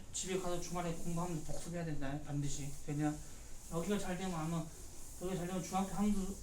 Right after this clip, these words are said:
함수가 굉장히 수월해져요. 그래서 그럼 한번 듣고는 어려울 수 있다. 반드시 봐라. 자, 자, 우리는 그러니까 이 방정식을 보면 앞으로 뭐가 생각나야 되냐면 이게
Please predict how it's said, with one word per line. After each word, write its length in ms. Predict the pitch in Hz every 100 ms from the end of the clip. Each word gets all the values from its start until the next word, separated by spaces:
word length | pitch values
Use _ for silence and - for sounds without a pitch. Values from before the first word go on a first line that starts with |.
| -
함수가 380 | - 208 202 -
굉장히 340 | 156 165 185 160
수월해져요. 460 | 180 160 139 147 165 - - -
그래서 200 | 160 170 165 - - - - - - - - - - -
그럼 180 | 175 170
한번 200 | 226 233
듣고는 280 | - 196 165
어려울 220 | 160 185
수 100 | -
있다. 260 | - 160 165
반드시 280 | 160 156 -
봐라. 380 | 151 151 170 190 - - -
자, 180 | 160 160 - - - - - - - - -
자, 220 | - 170
우리는 340 | 156 240 262 226
그러니까 240 | 220 214
이 160 | 180 -
방정식을 600 | 202 202 247 247 226 185
보면 200 | 185 185
앞으로 240 | 185 196
뭐가 240 | 165 208 214
생각나야 460 | 190 190 190 165
되냐면 460 | 156 147 156 220 - - - - - - - - - - - - - - - - - - - - - - - - - - - - 160
이게 360 | 156 269 302